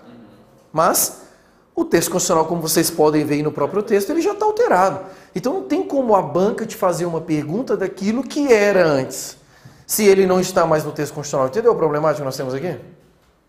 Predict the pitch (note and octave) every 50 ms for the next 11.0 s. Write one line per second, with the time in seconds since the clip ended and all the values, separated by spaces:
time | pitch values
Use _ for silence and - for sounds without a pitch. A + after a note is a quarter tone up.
0 | _ _ C3+ F3 A3 - - - - - - - - F3+ F3 F#3+ F#3+ - A3+ G3+
1 | G#3 G3+ G#3+ A3 G#3+ A3 B3+ D4 - - - G#3+ F3+ D#3+ D3+ C#3+ B2+ A#2 A#2 -
2 | - - - - - _ _ _ - - G3 G3 - D3 - - - G3 G3+ F#3+
3 | - F#3+ F#3+ F#3+ F#3 F3 F#3 F3+ F3 F3 - - F3+ F#3 F#3 F3+ E3+ E3+ D#3+ -
4 | E3+ E3 E3 F3+ G3 G#3+ A3+ B3 C4+ C#4+ C#4+ D#4 - - - D#3+ - F3 E3+ D#3+
5 | - F3+ D3+ D3 C3 D3 E3 G3 B3+ - - G#3+ F#3+ F#3 F#3 F3+ E3 F3+ F3 -
6 | G3 F3 G3 A#3 - - - D#4 F#4 - - - - - _ _ _ _ _ _
7 | _ _ _ _ _ _ _ _ _ _ _ _ _ _ _ _ _ _ - F3
8 | G3 G3+ F#3 G3+ G3 G3+ F#3+ F#3+ G3 F#3+ F#3+ G3 G3+ G3 - A3 G#3 G#3 G#3+ G#3
9 | G3 F#3+ F#3 G3+ G3 G3 G#3+ G#3 F3+ F3 C#3 C3 B2+ C#3+ E3+ G3 C4+ E4+ - -
10 | G#3+ F3 D#3 D3 C#3 B2 A2 G#2+ A#2+ - C#3 B2+ A#2+ C3 B2+ - - - F#2+